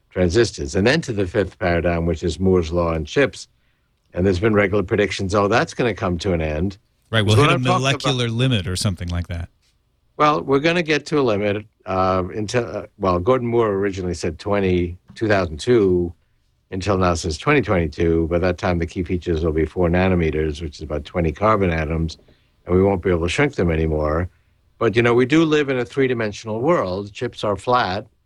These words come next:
Speaker 1: They have multiple layers of material, but it's generally one layer of circuitry. We've taken a baby step in the third dimension with multi-layer chips, but, uh, three-dimensional molecular computing will allow us to actually compute in three dimensions, which is what our brain does, even though it uses a very slow type of circuitry.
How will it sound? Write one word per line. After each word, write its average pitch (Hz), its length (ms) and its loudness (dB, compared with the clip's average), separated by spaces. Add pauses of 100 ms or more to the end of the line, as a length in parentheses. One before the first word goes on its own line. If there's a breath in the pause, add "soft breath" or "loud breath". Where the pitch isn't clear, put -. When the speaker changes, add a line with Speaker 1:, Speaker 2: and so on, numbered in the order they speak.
(460)
Speaker 1:
They 95 60 -10
have 92 60 -8
multiple 104 360 0
layers 95 300 2
of 82 80 -6
material, 98 520 0
but 92 120 -2
it's 85 120 -8
generally 98 220 0
one 104 240 0
layer 95 300 2
of 80 120 -4
circuitry. 82 680 -2
We've 87 220 2
taken 120 300 0
a 85 40 2
baby 110 300 2
step 95 320 -4
in 85 100 -4
the 80 80 -4
third 82 280 -2
dimension 80 520 -2
with 80 220 -2 (440)
multi-layer 87 540 2
chips, 117 540 -2 (640)
but, 104 320 0
uh, 95 560 2 (920)
three-dimensional 127 580 2
molecular 110 420 0
computing 95 440 0
will 98 120 2
allow 110 240 2
us 104 140 -4
to 95 100 -8
actually 104 380 -4
compute 95 420 0
in 87 80 -2
three 87 200 -2
dimensions, 85 600 -2
which 92 200 -2
is 98 100 -2
what 113 160 2
our 92 140 0
brain 107 340 0
does, 76 360 -6
even 85 180 -2
though 80 140 -2
it 78 120 -4
uses 78 320 -2
a 78 60 0
very 85 260 0
slow 80 480 -2
type 78 260 -8
of 78 80 -16
circuitry. 78 640 -2